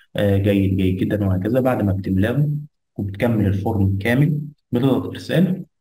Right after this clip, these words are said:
بيتبعت على الإيميل بتاع حضرتك نسخة من ال-،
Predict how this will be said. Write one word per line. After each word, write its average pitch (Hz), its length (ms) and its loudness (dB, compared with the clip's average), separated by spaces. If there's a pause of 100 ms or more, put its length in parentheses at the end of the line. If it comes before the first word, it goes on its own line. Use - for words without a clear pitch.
(500)
بيتبعت 120 580 2
على 104 420 -2 (920)
الإيميل 110 480 2
بتاع 117 160 2 (120)
حضرتك 113 460 -4
نسخة 110 400 -4
من 113 320 0 (120)
ال-، 90 840 2